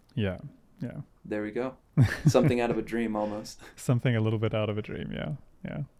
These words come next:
Speaker 2: So, Jono, you're from South Africa.
Speaker 1: Yeah.
Speaker 2: Um, I'm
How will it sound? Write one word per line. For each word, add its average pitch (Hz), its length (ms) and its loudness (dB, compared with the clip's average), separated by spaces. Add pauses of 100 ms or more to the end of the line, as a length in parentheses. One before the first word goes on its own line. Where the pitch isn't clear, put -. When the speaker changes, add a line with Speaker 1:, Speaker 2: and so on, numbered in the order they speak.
(800)
Speaker 2:
So, 110 580 2
Jono, 117 320 0
you're 113 80 0
from 117 460 -2
South 117 320 2
Africa. 107 580 -4 (140)
Speaker 1:
Yeah. 90 280 0 (120)
Speaker 2:
Um, 104 540 0 (680)
I'm 113 500 0